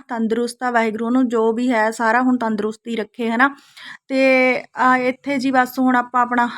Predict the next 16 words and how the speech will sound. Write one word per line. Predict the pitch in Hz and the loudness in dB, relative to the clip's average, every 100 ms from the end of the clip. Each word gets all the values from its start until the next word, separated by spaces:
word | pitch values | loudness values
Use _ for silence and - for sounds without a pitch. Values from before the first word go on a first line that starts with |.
| 262 | -6
ਲੱਗੇ | 247 226 | -4 -2
ਹੋਏ | 254 247 | 0 0
ਸੀਗੇ | 254 262 | -2 -6
ਪਰਾਂਠੇ। | 262 226 226 269 | -2 -2 0 2
ਮੈਂ | 262 | 2
ਕਿਹਾ, | 254 | 0
ਬੱਚਿਆਂ | 240 240 254 | -4 -6 -6
ਨੂੰ | 233 | -4
ਕਿਹਾ, | 233 | -2
ਮੈਂ | 240 233 | -2 -2
ਕਿਹਾ, | 247 | -4
"ਤੁਸੀਂ | 247 254 262 247 254 - - - | -4 -8 -4 -4 -4 -8 -16 0
ਚਾਹ | 269 240 | 4 6
ਬਣਾ | 240 277 262 | 6 6 6
ਦਿੰਨੀ | 233 226 220 | 4 0 0
ਆ।" | 214 | -2